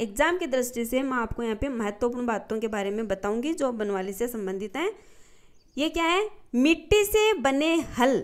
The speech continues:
तथा मिट्टी के बने खिलौने यहाँ से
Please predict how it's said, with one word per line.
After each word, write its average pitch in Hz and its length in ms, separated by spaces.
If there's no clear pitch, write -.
तथा 254 600
मिट्टी 247 380
के 370 220
बने 240 520
खिलौने 285 540
यहाँ 196 280
से 330 380